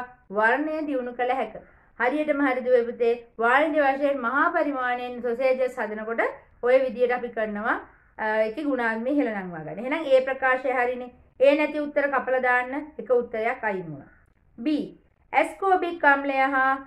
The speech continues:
සෝඩියම් නයිට්‍රේට් පදම් කාරක ලෙස භාවිතා කිරීම වඩාත් සෞඛ්‍ය ආරක්ෂිතයි. ඇස්කෝබික් අම්ලය නම් සෞඛ්‍ය ආරක්ෂිතයි. ඒක ප්‍රශ්නයක් නෑ. හැබැයි සෝඩියම් නයිට්‍රේට් කියන්නේ මොනවද?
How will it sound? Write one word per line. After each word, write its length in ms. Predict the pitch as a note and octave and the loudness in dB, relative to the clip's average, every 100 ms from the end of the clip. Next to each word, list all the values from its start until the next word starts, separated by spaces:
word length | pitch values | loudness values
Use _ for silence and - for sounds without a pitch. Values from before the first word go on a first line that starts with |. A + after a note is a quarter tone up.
| - | -16
සෝඩියම් 640 | _ C#4+ C#4+ D4 E4 F#4 F#4+ | _ 6 6 6 4 0 0
නයිට්‍රේට් 720 | D4+ C4 D4 - - C#4+ C4 B3 | 0 0 0 -4 0 4 4 2
පදම් 420 | B3+ B3 C4 C4 | 0 2 2 4
කාරක 340 | C4 B3+ B3 | 2 4 2
ලෙස 220 | B3+ B3+ B3+ | 0 0 0
භාවිතා 520 | A3 G#3 G#3 G#3+ A3 | 0 0 0 -2 -2
කිරීම 360 | A3+ A3+ A3+ B3 | -2 -6 -4 -4
වඩාත් 500 | D4+ A#3+ G#3 A3 C#4+ - - _ _ - | -2 0 2 2 2 0 -14 _ _ 2
සෞඛ්‍ය 380 | C4+ C#4 C#4 | 4 4 0
ආරක්ෂිතයි. 600 | C4 A#3+ A#3+ A#3+ D4 B3+ - - _ _ _ _ - | 0 2 0 -4 -6 -6 -6 -12 _ _ _ _ -4
ඇස්කෝබික් 680 | C4+ C#4 G4 G4 F#4+ F#4 F4 | -2 -2 2 2 4 2 4
අම්ලය 280 | E4+ E4+ D#4 | 4 2 0
නම් 220 | D#4 A#4 | 0 0
සෞඛ්‍ය 380 | F#4 E4 D#4+ D4 | 4 4 4 2
ආරක්ෂිතයි. 540 | B3+ A#3+ A3 G3+ G#3 | 4 2 -2 -8 -6
ඒක 180 | G#3+ A3 F4+ C5 | -6 -2 -4 0
ප්‍රශ්නයක් 500 | - B3 B3 B3 C#4+ | 0 0 -2 -4 -4
නෑ. 160 | A#3+ G#3 | -4 -6
හැබැයි 300 | B3+ D4 D4 | -2 -2 -2
සෝඩියම් 340 | C#4+ D4 E4+ | -2 -2 -4
නයිට්‍රේට් 520 | D#4+ B3+ B3 A3+ G#3 - | -4 -6 -4 -6 -6 -6
කියන්නේ 220 | G3+ F#3+ | -8 -8
මොනවද? 320 | F#3+ G3 F#3+ | -12 -12 -12